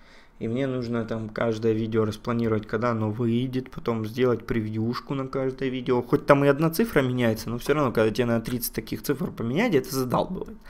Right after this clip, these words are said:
Вот, потом прописать теги, там, описание, там, добавить в плейлист. Э,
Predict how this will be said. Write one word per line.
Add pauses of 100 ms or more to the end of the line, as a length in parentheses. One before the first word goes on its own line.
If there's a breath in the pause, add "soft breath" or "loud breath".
(500 loud breath)
Вот,
потом
прописать
теги,
там,
описание,
там,
добавить
в
плейлист.
Э,